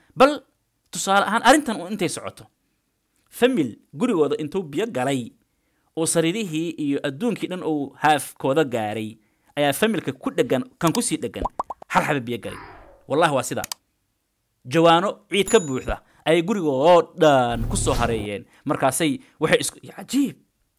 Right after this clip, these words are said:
cajiib. Waa un laba dad, daris ah, Kanna wuxuu awood u yeeshay inuu sii tabaabashaysto, kaana uma unan tabaabushaysan. Waxaa la mid ah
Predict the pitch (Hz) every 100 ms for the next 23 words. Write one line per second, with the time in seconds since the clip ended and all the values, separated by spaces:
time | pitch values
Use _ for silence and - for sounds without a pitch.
0 | _ _ 180 170 254 - _ _ _ -
1 | 233 240 208 233 233 254 - _ _ _
2 | 143 247 190 - 254 - _ _ _ _
3 | _ _ _ _ _ 202 220 247 - 196
4 | 185 262 233 220 196 262 254 _ _ _
5 | - 208 190 233 220 190 175 190 170 233
6 | _ _ _ _ _ 185 190 247 240 _
7 | _ _ 170 220 214 214 - _ - 156
8 | 147 127 117 - 104 _ _ _ _ _
9 | _ _ _ _ 160 147 202 226 262 185